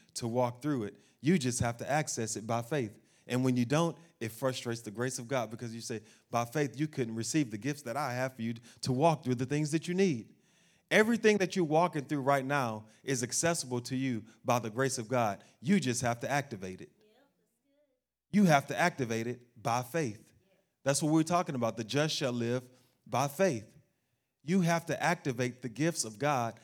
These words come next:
the grace of God, and it will help you walk through every situation that you walk through. So you're saying, "Well, why does bad things always happen to me?" Because that's the sin nature.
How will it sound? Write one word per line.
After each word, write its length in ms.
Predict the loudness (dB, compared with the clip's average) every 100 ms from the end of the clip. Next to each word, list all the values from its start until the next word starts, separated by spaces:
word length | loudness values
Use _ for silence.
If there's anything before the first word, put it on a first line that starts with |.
| _ -8
the 100 | -2
grace 380 | 2 4 2
of 100 | -4
God, 320 | -2 -2 -2 -6 -16 _ -2
and 140 | 2
it 100 | 4
will 120 | 2
help 280 | 2 2 2
you 80 | 2
walk 300 | 4 2 2
through 160 | -4
every 260 | -2 0 0
situation 720 | 0 -4 -4 -2 -2 -2 -4
that 200 | -4 -4
you 60 | 0
walk 340 | 4 4 4
through. 200 | -6 -10 -12 -18 -4
So 120 | 2
you're 140 | 2
saying, 220 | 4 2
"Well, 180 | 2 -2 -4
why 200 | 4 4
does 140 | 4 2
bad 320 | 4 4 2
things 240 | 0 0
always 340 | 0 2 0 0
happen 240 | 0 0
to 60 | -2
me?" 160 | -2 -2 -6
Because 300 | -2 0 2
that's 180 | 2 2
the 120 | -2
sin 280 | 0 0 2
nature. 400 | 2 0 -8